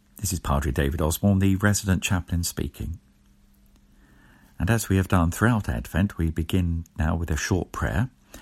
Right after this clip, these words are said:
as this week we light the fourth candle on our Advent wreath. Let us pray.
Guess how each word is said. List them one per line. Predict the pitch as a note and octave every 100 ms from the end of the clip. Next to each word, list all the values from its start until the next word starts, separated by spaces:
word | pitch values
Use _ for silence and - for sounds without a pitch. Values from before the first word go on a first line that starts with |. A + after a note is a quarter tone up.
| - - - - _ -
as | F2+ -
this | G#2 -
week | E2+ - -
we | E2+
light | F2 D#2+ - -
the | F2+ D#2+
fourth | - A#2+ G#2+ E2 -
candle | - C2 - C#2+ -
on | C#2+
our | C#2 C#2 -
Advent | - - B1+ A#1 -
wreath. | A#1 A1 - _ _ _ _ _ _ _ _ _ _ _ _ _ _ - _ - - -
Let | -
us | -
pray. | - F#2+ -